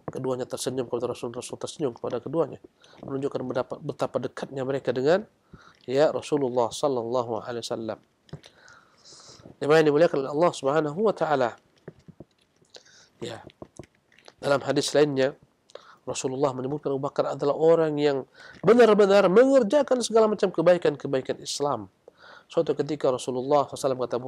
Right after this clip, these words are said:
Hurairah, berkata, "Man anfaqa zawjaini min syai'in min asya' fi sabilillah, du'ya min abwabil jannah."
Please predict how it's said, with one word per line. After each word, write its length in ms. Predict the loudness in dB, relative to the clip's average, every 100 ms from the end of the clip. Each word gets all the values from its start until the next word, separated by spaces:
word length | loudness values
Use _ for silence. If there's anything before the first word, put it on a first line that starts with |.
| 2
Hurairah, 240 | 2 2 -2
berkata, 480 | -2 -2 -2 -4 -8 -16 -20 -8 2
"Man 160 | 2
anfaqa 480 | 4 -2 -2 0 2
zawjaini 560 | 4 2 4 4 4 0
min 80 | 0
syai'in 240 | -2 -2
min 160 | -6 -8
asya' 320 | -2 -2 -2
fi 80 | -4
sabilillah, 560 | -6 -6 -12 -14 -16 -18 _ _ _ -20 0
du'ya 320 | 4 4 4
min 160 | 0 -6
abwabil 480 | -6 0 0 0
jannah." 400 | 0 -2 -2 -10